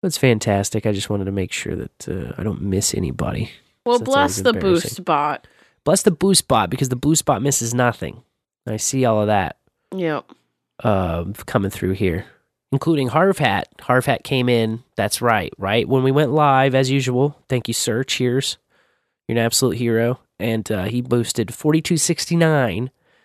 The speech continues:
Speaker 1: via Boost C L I. And I do not have that in my, uh, helipad, unfortunately.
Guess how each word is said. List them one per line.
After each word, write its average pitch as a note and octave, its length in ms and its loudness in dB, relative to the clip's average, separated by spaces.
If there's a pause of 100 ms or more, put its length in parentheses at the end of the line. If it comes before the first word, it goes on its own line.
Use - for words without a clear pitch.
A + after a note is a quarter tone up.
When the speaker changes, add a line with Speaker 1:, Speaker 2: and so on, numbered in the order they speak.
(320)
Speaker 1:
via A#2+ 200 0
Boost A#2+ 320 0
C D#3+ 200 0
L D3+ 180 2
I. A2+ 520 0 (480)
And A2 100 2
I G#2 60 4
do G#2+ 160 2
not A#2 180 4
have A#2+ 180 0
that A2+ 200 4
in A2+ 160 0
my, G#2+ 580 2 (300)
uh, A#2 160 2
helipad, - 480 -4 (380)
unfortunately. - 680 0